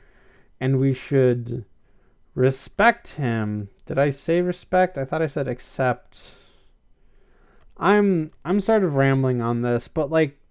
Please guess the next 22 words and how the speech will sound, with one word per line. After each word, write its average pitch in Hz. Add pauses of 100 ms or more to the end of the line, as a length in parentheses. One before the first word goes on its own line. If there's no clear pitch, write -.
(220)
the 180
big, 202
the 190
big 202
thing 175
here 135 (1200)
is, 151
like, 131
respect, - (840)
dignity, 147 (800)
and, 117
like, 110 (440)
people 160
should 139
just 139
be 139
treated 135
as 127
people 135
no 120
matter 113
what. 147